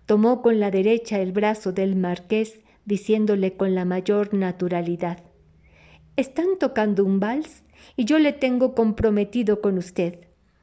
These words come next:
¿Me lleva usted al salón de baile?". "Sí, condesa,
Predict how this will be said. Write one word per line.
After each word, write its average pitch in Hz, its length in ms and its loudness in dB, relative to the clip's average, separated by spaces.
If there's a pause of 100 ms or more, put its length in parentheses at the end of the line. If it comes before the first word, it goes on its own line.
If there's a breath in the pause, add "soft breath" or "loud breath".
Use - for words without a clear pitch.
(120)
¿Me 220 200 4
lleva 202 300 0
usted 196 380 -2
al 185 120 -2
salón 180 400 -4
de 175 100 -2
baile?". 175 540 -6 (1160 soft breath)
"Sí, 233 680 -8
condesa, 170 640 -6